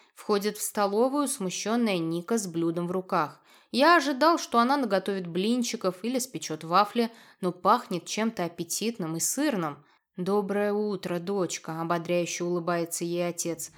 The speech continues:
«Садись». Ника заметно расслабляется, видя дружелюбие отца, и, поставив блюдо посередине стола, садится напротив меня. Я тут же тянусь к конвертикам с сыром и овощами, не понимая, как она умудрилась сделать такую вкуснятину без использования яиц.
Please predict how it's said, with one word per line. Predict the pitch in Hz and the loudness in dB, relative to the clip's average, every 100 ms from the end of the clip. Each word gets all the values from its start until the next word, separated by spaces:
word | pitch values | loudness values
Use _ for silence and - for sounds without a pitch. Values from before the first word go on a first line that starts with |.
| - _ | -20 _
«Садись». | - 247 269 240 247 156 - _ _ _ - | -4 0 2 2 -2 -2 -6 _ _ _ 2
Ника | 254 311 254 | 4 4 2
заметно | 214 226 254 240 233 | 2 2 2 0 0
расслабляется, | 233 - 240 233 247 277 202 160 180 | 0 0 0 2 4 4 4 0 -4
видя | 175 202 190 | -2 -2 -2
дружелюбие | 185 190 196 233 214 185 208 | -2 -4 -2 0 2 4 2
отца, | 220 - 175 147 - - | 2 -2 -2 -4 -12 -6
и, | 226 | 0
поставив | 247 247 - 294 254 | 2 2 2 2 0
блюдо | 196 202 196 185 | 0 -2 0 -2
посередине | 190 - 202 190 208 196 | -2 -2 -2 -2 -4 -4
стола, | - 202 214 269 | -2 0 2 2
садится | 240 170 196 - 190 | 0 -2 -4 -4 -2
напротив | 170 180 175 175 - | -2 -2 -2 -6 -4
меня. | 185 175 156 147 _ - - | -2 0 -4 -8 _ -20 -6
Я | 208 226 | 2 4
тут | 233 311 | 4 2
же | 285 | 2
тянусь | 277 294 277 285 - | 0 0 2 0 -2
к | |
конвертикам | - 262 247 233 208 - - 202 | 0 0 4 2 2 -4 -2 -2
с | 190 | -2
сыром | - 240 220 175 | 0 0 2 0
и | |
овощами, | 170 180 180 - 214 233 | 0 0 -2 -2 0 0
не | 202 190 | 0 -4
понимая, | - 180 180 170 208 226 | -2 -2 0 2 4 2
как | 165 - 240 233 | 2 4 4 4
она | 185 208 | 0 2
умудрилась | 196 180 170 180 240 214 | 2 -2 -2 -2 0 0
сделать | 165 160 214 214 - | -2 0 0 0 -2
такую | 175 202 190 | -4 -2 -4
вкуснятину | - 185 - 180 254 269 180 | -4 -6 -4 -2 -2 -2 -4
без | 165 185 240 | 0 2 2
использования | 226 - 196 190 180 185 196 208 | 0 -2 -2 -4 -2 -2 -2 -2
яиц. | 226 262 220 147 - | -2 -2 -4 -4 -8